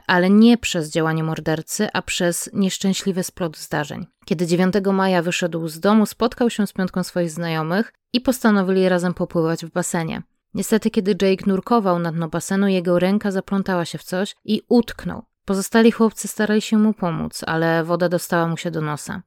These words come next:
Kiedy go wyciągnęli na powierzchnię, był nieprzytomny. Myśleli, że nie żyje i że wpadną w kłopoty. Dlatego zaciągnęli go w pobliskie zarośla i zostawili go.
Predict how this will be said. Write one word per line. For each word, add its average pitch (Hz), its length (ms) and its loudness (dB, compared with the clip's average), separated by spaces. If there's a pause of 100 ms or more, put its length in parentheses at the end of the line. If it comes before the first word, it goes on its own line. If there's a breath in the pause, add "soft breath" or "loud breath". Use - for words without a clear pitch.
Kiedy 185 200 -2
go 175 140 0
wyciągnęli 202 680 2
na 190 100 0
powierzchnię, 190 500 -2
był 175 220 -4
nieprzytomny. 165 680 -4 (120)
Myśleli, 190 480 4
że 196 140 2
nie 190 180 4
żyje 175 500 2
i 180 300 -2
że 175 220 0
wpadną 175 420 -2
w - 80 -8
kłopoty. - 580 -8
Dlatego 175 260 -2
zaciągnęli 190 540 2
go 180 80 -2
w - 80 -16
pobliskie 180 440 -6
zarośla 180 680 0 (120)
i 170 300 -4 (120)
zostawili 170 600 -4
go. - 180 -8